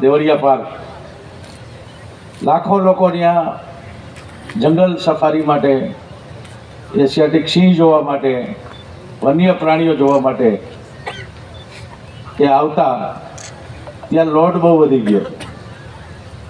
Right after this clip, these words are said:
ત્યાં ભારણ એટલું બધું વધી ગયું હતું કે એ સ્થળમાં આટલા બધા લોકો જ્યારે આવતા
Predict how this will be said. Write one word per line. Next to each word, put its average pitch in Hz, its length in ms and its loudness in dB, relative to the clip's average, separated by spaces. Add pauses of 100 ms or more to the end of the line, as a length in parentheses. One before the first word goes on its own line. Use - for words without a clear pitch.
(140)
ત્યાં 156 160 0
ભારણ 170 360 2
એટલું 180 200 -2
બધું 180 240 2
વધી 156 240 0
ગયું 160 100 4
હતું 170 180 0
કે 170 140 2
એ 151 100 2
સ્થળમાં 151 840 0
આટલા 160 320 4
બધા 151 260 2
લોકો 151 240 2
જ્યારે 143 240 2
આવતા 139 300 2